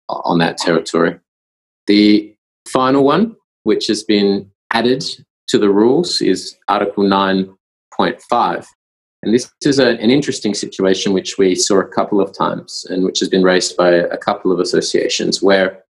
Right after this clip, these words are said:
under the previous rules, a player was permitted to change association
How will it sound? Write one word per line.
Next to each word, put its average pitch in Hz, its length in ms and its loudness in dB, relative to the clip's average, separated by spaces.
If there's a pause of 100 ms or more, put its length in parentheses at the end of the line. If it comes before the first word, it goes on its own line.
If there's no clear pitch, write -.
(500)
under 107 180 2
the 98 180 0 (340)
previous 113 420 0
rules, 92 200 -2 (200)
a 101 80 -2
player 120 380 2
was 104 200 2
permitted 101 440 0
to - 100 -20
change 95 380 0
association 87 960 -2